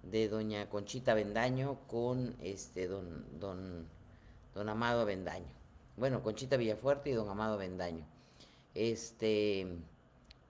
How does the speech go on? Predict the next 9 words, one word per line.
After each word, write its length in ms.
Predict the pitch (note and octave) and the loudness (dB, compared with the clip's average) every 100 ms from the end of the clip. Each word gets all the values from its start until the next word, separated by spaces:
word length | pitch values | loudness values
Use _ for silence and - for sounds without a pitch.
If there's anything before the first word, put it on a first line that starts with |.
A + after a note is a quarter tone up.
| - | -10
con, 520 | F#2+ G#2+ G2+ G2+ F2 - - D2+ D2 D2 C2+ - A#1+ | -6 -6 -6 -8 -10 -12 -14 -10 -10 -12 -18 -20 -10
eh, 380 | E2+ G2+ F#2 E2+ | -6 -4 -2 -4
videos 600 | F2+ G#2 B2 C#3 C3 G#2 | -4 4 6 6 4 -2
desde 340 | G#2+ G2+ G2 G2 | -2 -2 -2 -4
que 140 | F#2+ | -6
llegaron 340 | F#2+ F#2+ B2+ | -2 0 2
los 140 | B2+ - | 0 -2
zapatistas 640 | A2+ F#2 B2 B2 B2 F#2+ | -4 -6 -6 -6 -6 -4
a, 260 | G2 F2 | -4 -4